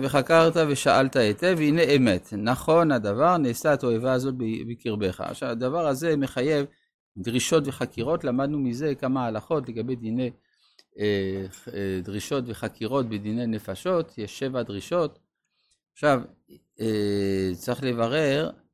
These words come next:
אה, מה, מה הפרופורציה, כלומר, כמה אנשים בתוך העיר הודחו, כי אם זה המיעוט, אז כל אחד נידון בפני עצמו,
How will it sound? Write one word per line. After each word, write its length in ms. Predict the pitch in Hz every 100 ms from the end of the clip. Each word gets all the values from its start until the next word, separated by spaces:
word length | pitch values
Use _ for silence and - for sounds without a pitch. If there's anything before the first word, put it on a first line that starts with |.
| -
אה, 160 | 98 95
מה, 460 | 95 113 117 113 113 -
מה 420 | 95 117 120 113
הפרופורציה, 720 | 107 - 110 - 147 139 - 92
כלומר, 200 | 107 104
כמה 380 | 131 131 139
אנשים 440 | 120 117 110 151 123
בתוך 340 | 110 127 123
העיר 380 | 117 147 147 139 - _ _ _ _ _ _
הודחו, 440 | 131 120 - 139 101
כי 160 | 131
אם 100 | 147
זה 160 | 131 131
המיעוט, 640 | 117 110 107 139 180 - -
אז 160 | 101
כל 200 | - 147
אחד 260 | 131 - 143
נידון 640 | 139 117 117 110 135 165
בפני 280 | 139 131 147
עצמו, 460 | 151 156 180 220